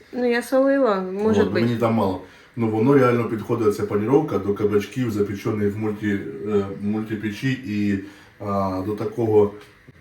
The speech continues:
Speaker 1: Ребят.
Speaker 2: соуса. Просто клас. Я, я ще один запам'ятав.
Speaker 1: Давай, кушай, я поки ребята розкажу.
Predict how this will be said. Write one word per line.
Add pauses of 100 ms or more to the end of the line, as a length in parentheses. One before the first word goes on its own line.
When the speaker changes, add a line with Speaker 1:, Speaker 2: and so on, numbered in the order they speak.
(920)
Speaker 1:
Ребят.
Speaker 2:
соуса.
Просто
клас. (420)
Я,
я
ще
один (160)
запам'ятав.
Speaker 1:
Давай,
кушай,
я
поки
ребята
розкажу.